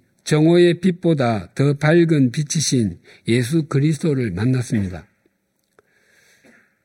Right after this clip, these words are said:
아니, 부활하신 예수 그리스도께서 그를 만나 주셨습니다.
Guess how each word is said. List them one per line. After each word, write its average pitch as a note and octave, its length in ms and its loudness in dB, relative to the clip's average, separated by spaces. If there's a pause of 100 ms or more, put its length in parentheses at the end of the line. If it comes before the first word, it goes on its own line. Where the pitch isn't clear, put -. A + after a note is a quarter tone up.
(840)
아니, C#3+ 460 2
부활하신 D3+ 720 0
예수 C3 460 -2
그리스도께서 B2 1080 -4
그를 C#3 400 -2
만나 C#3 400 0
주셨습니다. A2 720 -10